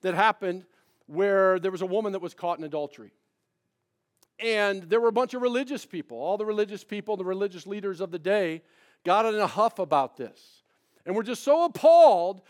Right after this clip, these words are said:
that an Israelite woman, a child of God, an Israelite woman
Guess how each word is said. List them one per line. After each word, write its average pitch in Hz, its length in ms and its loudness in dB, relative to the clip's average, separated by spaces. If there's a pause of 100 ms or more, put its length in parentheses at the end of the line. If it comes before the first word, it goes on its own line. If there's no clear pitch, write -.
(140)
that 202 320 0
an 220 140 0
Israelite 254 840 0
woman, 196 460 0 (540)
a 196 100 -2
child 311 500 6
of 269 140 -4
God, 190 540 2 (440)
an 185 100 -4
Israelite 285 580 0
woman 220 360 -2